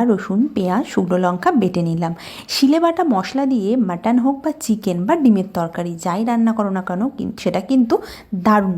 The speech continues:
টেস্ট হয়। বাড়িতে মিক্সি থাকতেও আমি এই শিলটা নতুন কিনেছি, কয়েকদিন হলো। তো শিলের মধ্যে মশলা বেটে আজকে মাটনটা রান্না করছি। মশলাটা বেটে মাটনের মধ্যে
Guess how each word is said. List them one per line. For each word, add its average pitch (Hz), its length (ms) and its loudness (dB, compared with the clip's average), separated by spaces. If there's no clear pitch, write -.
টেস্ট 165 300 -8
হয়। 185 120 -8
বাড়িতে 269 260 2
মিক্সি 226 340 0
থাকতেও 208 400 -2
আমি 202 160 0
এই 214 120 0
শিলটা 185 280 0
নতুন 185 200 -2
কিনেছি, 180 300 -2
কয়েকদিন 180 420 0
হলো। 180 160 0
তো - 40 0
শিলের 208 340 4
মধ্যে 202 280 0
মশলা 190 320 -4
বেটে 175 200 -4
আজকে - 180 -4
মাটনটা 180 440 -2
রান্না 165 300 -2
করছি। 165 300 -8
মশলাটা 269 440 4
বেটে 233 260 2
মাটনের 196 380 0
মধ্যে 196 180 -4